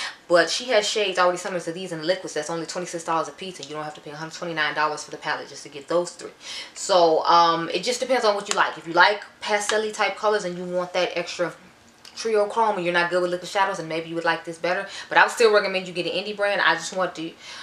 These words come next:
showcase this one 'cause I do really like the formula on it, and I do like the color story of it. Since I already have it, I figured I could recommend it to you. But I usually use this with Mel Thompson's palette. Like, I don't just use it on its own just 'cause I don't feel like this color story necessarily works for people of my skin tone.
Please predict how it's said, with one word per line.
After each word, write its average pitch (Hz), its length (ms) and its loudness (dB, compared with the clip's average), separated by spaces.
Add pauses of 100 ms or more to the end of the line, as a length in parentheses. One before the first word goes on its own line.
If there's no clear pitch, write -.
showcase 208 520 0
this 208 160 -6
one 185 80 -8
'cause - 120 -6
I 160 140 6
do 175 160 -10
really 208 220 -4
like 208 160 2
the 202 80 -6
formula 208 340 -4
on 208 80 -2
it, 202 60 -4
and 175 80 -4
I 170 80 -4
do 180 80 -8
like 175 180 -2
the 170 60 -12
color 190 200 -6
story 190 240 -4
of 185 60 -4
it. 190 160 -10
Since 175 220 -6
I 160 80 6
already 165 180 2
have 175 220 -4
it, 165 80 0
I - 20 0
figured 151 320 -4
I 147 40 -6
could 151 180 -10
recommend 151 340 -10
it 143 60 -14
to 160 100 -16
you. 165 240 -10
But 147 180 -4 (280)
I 233 160 6
usually 226 240 -6
use 202 240 -6
this 190 180 -8
with 170 80 -2
Mel 175 180 2
Thompson's 190 400 0
palette. 202 300 0
Like, 165 120 2
I 160 80 6
don't 175 140 -4
just 160 200 -8
use 160 240 -10
it 160 40 -4
on 151 120 -4
its 143 160 -12
own 165 240 -4
just 160 180 -14
'cause 139 160 -8
I 151 120 -4
don't 147 140 -12
feel 151 100 -8
like 143 120 -10
this 143 120 -14
color 143 180 -12
story 143 320 -8
necessarily 139 340 -12
works 139 260 -12
for - 60 -16
people - 320 -12
of - 100 -16
my 143 160 0
skin 165 280 -10
tone. 175 260 -12